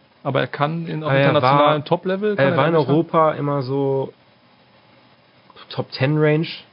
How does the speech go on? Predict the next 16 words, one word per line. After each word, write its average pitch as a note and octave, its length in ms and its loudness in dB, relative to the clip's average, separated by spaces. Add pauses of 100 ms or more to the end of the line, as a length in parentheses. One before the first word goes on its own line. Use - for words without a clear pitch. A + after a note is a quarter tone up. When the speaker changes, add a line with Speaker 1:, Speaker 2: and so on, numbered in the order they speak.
(120)
Speaker 2:
sag D3 240 0
ich D#3 140 -6
mal. D3 300 2
Speaker 1:
Mhm. E3 60 -2 (600)
Speaker 2:
International C#3+ 680 2
war C3+ 160 2
er - 140 0
auch D3 180 0
schon E3+ 340 0
gerankt, D#3+ 360 0
er B2+ 100 -2
war A#2+ 60 0
auch B2+ 100 -2
schon D3 140 -6
im C#3+ 100 -6
Top - 160 -12